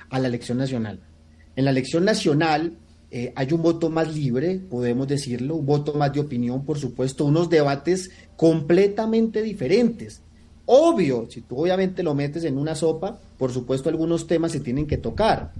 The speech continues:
y por supuesto hay una, hay un espejo, un efecto espejo, pero no es lo más determinante.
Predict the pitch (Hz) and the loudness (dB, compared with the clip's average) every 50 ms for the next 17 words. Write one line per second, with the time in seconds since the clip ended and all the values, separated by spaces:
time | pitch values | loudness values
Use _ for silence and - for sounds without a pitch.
0 | - - - - - - - 123 117 - - 113 - 120 131 135 127 - - 175 | -12 -10 -10 -12 -12 -12 -10 -8 -10 -8 -10 -10 -6 -4 -4 -4 -4 -4 -2 0
1 | 185 175 160 147 160 160 165 170 165 - 135 135 131 151 165 165 175 170 - - | 2 2 2 2 0 0 0 0 -2 -2 -4 -4 -2 -2 0 2 2 0 0 -4
2 | - - 202 185 170 147 156 147 151 156 - 165 156 147 - - 156 151 - - | -2 2 2 2 2 2 -2 -4 -4 -4 -4 -6 -6 -6 -4 -6 -6 -4 0 2
3 | 220 196 190 - - - - - - - - - - - 170 160 165 160 165 170 | 2 2 2 0 -6 -14 -18 -20 -20 -20 -20 -6 0 2 4 4 4 4 6 6
4 | 180 185 190 190 190 190 190 180 190 185 185 160 135 123 131 147 151 143 - - | 6 6 6 6 4 2 2 2 0 0 -2 -4 -4 -4 -6 -4 -4 -6 -6 -8
5 | - | -12